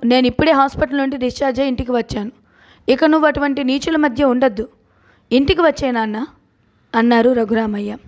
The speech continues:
"సరే నాన్నగారు, ఇప్పుడిప్పుడే మీ ఆరోగ్యం కుదుట పడుతోంది. ఆలోచనలు తగ్గించి ఆరోగ్యం మీద శ్రద్ధ పెట్టండి. బాబు ఏడుస్తున్నాడు, నేను తర్వాత మాట్లాడతాను, బాయ్," అన్నాడు విశ్వ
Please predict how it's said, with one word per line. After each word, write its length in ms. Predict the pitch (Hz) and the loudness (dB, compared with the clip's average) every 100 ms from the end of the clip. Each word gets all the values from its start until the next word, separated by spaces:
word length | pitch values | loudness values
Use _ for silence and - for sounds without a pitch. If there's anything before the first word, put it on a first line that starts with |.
| - _ _ _ - - - | -20 _ _ _ -20 -20 -20
"సరే 440 | - - 233 233 | -14 0 2 4
నాన్నగారు, 520 | 269 226 220 214 214 208 - _ _ _ _ _ _ _ | 2 0 -4 -6 -8 -12 -20 _ _ _ _ _ _ _
ఇప్పుడిప్పుడే 640 | 226 - 277 269 240 240 294 _ 233 | -2 0 0 2 2 2 -2 _ -4
మీ 120 | 254 | 2
ఆరోగ్యం 520 | 226 226 240 226 269 | 2 2 0 0 -4
కుదుట 300 | - 226 233 | -2 -2 0
పడుతోంది. 640 | 233 220 214 208 196 208 _ _ _ _ _ - | 0 -4 -4 -8 -8 -12 _ _ _ _ _ 2
ఆలోచనలు 540 | 233 277 311 311 294 | 2 4 2 0 -2
తగ్గించి 500 | 285 240 214 240 311 | -2 -4 -4 -6 -4
ఆరోగ్యం 460 | 254 233 254 233 240 | -2 0 0 -2 -2
మీద 200 | 226 254 | -2 -4
శ్రద్ధ 300 | - 240 214 | -4 -6 -4
పెట్టండి. 480 | 226 220 214 196 202 _ _ _ - _ - | -4 -4 -6 -8 -10 _ _ _ -20 _ -2
బాబు 340 | 220 226 262 | 4 4 4
ఏడుస్తున్నాడు, 680 | 285 254 247 240 233 214 226 | 2 2 -6 -6 -4 -6 -4
నేను 220 | 277 254 | -2 -4
తర్వాత 380 | 240 233 269 277 | -4 -2 -2 0
మాట్లాడతాను, 640 | 240 226 233 214 - 220 | 0 -2 -4 -4 -4 -4
బాయ్," 300 | 226 202 208 - _ _ _ _ _ _ - | -2 -2 -4 -8 _ _ _ _ _ _ 0
అన్నాడు 380 | 233 247 233 254 | 2 2 2 2
విశ్వ 500 | 226 202 233 220 | -2 -6 -4 -4